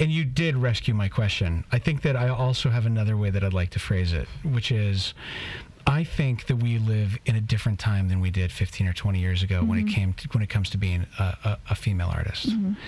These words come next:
Speaker 1: And you happen to not only be around other female artists and seeing how they work, but you have each other. How does having each other change? Um, and maybe this is more appropriate for you, Cassie, as a question, because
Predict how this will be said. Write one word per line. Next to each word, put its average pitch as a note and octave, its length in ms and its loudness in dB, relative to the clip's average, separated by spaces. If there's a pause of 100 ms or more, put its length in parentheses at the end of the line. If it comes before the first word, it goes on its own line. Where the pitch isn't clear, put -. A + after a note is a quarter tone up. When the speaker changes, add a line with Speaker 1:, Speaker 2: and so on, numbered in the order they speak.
(520)
Speaker 1:
And A2+ 560 2
you B2+ 200 2
happen B2 380 2
to A2+ 40 2
not A2 280 0
only A2 260 2
be G#2+ 180 0
around G2+ 380 0
other A2 260 2
female G2 480 0
artists F2 540 0
and A2 100 2
seeing G#2+ 240 0
how G2+ 200 2
they F#2+ 180 0
work, A2+ 420 -2
but A2+ 140 0
you G#2+ 440 0
have B2+ 220 0
each G2 200 0
other. G#2 340 -2 (640)
How C3+ 340 2
does B2+ 200 0
having A2 380 2
each F#2+ 220 0
other G2+ 260 2
change? G2+ 1000 0 (1200)
Um, G2 480 2 (240)
and A#2+ 140 2
maybe C3 260 2
this B2 200 0
is G2 380 0 (400)
more A2+ 360 2
appropriate G2 540 0
for - 140 -2
you, A2 240 0
Cassie, F2+ 400 0
as F2 80 2
a F2+ 40 0
question, F#2+ 360 0
because G2 420 0